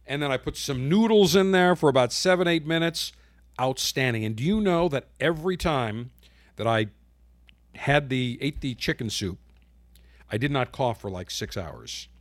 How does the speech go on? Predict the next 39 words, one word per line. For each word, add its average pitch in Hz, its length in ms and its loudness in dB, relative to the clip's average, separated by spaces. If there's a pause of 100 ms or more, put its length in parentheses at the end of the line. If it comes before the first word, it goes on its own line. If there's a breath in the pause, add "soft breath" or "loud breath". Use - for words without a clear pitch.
(200)
There 101 160 -4
is 98 100 -4
something 165 520 0
in 135 240 -4
there 127 160 0
that 110 200 -6
absolutely 120 760 -4
works. 139 580 -4 (420 soft breath)
So - 160 -8
when 113 140 -2
the 110 100 -2
show 170 300 10
is 156 140 4
complete 143 420 -2
today, 139 300 0
I 107 140 -6
will, 104 200 -6 (100)
I 117 60 -4
still 165 220 -4
have 147 180 -4
some 113 180 -8
left, 107 320 -10
so 98 160 -12
I 107 120 -8
will 101 140 -6
have 113 200 -8
to 101 240 -8 (340 loud breath)
hit - 380 4 (120)
the 147 360 -4 (140)
chicken 160 500 -4 (260 soft breath)
soup. - 680 2
All 233 80 8
right, 180 280 6
the 175 140 -4
Cigar 247 380 -4
Dave 214 260 -4
Show - 360 -10
is 143 160 -8
presented 156 760 -6